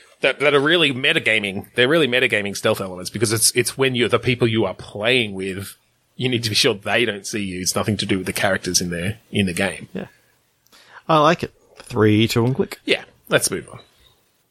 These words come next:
Speaker 1: Fixing.
Speaker 2: Buy.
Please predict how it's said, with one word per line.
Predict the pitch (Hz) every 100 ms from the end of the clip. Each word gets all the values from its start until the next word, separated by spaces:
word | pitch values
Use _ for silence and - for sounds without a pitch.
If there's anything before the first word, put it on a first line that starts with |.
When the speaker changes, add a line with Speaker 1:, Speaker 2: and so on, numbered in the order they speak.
| _ _ _ _
Speaker 1:
Fixing. | - - 294 - - 98 92 80 69 - - _ _ _ _ _ _ _ _ _ _ _ _
Speaker 2:
Buy. | - 90 82 -